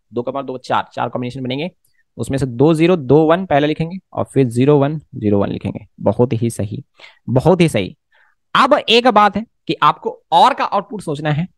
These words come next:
और उसको just पलट देना है। तो ज़ीरो ज़ीरो, और में क्या बताया था? एक भी कोई वन होगा तो वन आएगा। ये ज़ीरो ज़ीरो, तो ज़ीरो होगा ना, ज़ीरो को उल्टा कितना हो जाएगा, वन।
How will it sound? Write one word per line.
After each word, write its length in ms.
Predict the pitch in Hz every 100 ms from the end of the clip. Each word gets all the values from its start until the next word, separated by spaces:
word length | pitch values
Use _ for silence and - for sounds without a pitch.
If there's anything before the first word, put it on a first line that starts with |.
| -
और 100 | 131
उसको 160 | 147 160
just 180 | 151 -
पलट 200 | 120 110
देना 180 | 98
है। 120 | - - _ _ _ _ _ -
तो 80 | 170
ज़ीरो 260 | 127 180
ज़ीरो, 300 | 151 110 - -
और 140 | 202
में 100 | 247
क्या 100 | 233
बताया 260 | 226 226 226
था? 40 | - _ _ -
एक 280 | 208 294 311
भी 120 | 311
कोई 140 | 311
वन 180 | 262 240
होगा 180 | 214 214
तो 180 | - 131
वन 120 | 113
आएगा। 140 | - - _ _ _ -
ये 60 |
ज़ीरो 140 | 147 175
ज़ीरो, 260 | 113 - _ -
तो 60 |
ज़ीरो 180 | 120 131
होगा 120 | 117
ना, 140 | 139 139 _ _ 117
ज़ीरो 120 | 120
को 60 |
उल्टा 100 | 127
कितना 160 | 135 135
हो 20 |
जाएगा, 140 | 143 135
वन। 220 | -